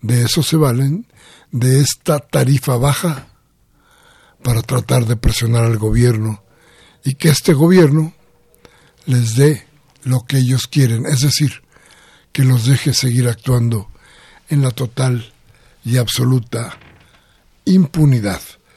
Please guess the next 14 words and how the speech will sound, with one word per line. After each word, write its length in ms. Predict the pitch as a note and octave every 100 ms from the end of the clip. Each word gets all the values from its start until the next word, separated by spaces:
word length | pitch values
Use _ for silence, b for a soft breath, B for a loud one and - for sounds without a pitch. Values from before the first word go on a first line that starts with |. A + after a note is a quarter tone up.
| b b b b
Así 240 | - G#2+ D#3
es 140 | -
que, 100 | D3
don 180 | B2+ A#2
Francisco 460 | A#2+ A2 - -
Javier, 480 | A2+ A#2+ C3+ E3 E3+ - _ _ _ -
de 80 | B2
Coajimalpa, 840 | G2+ - B2 C3+ D3 C3+ C#3+ - b b b b
sí, 320 | - - F#3 - _ _ _ _ _ b b b b b
se 200 | - B2+
niegan 640 | B2+ D3 C#3+ D#3+ D#3+ - - _ _ _
a 120 | B2+
darle 280 | A#2 B2+ B2+
seguridad 560 | - B2 A#2+ A#2+ C#3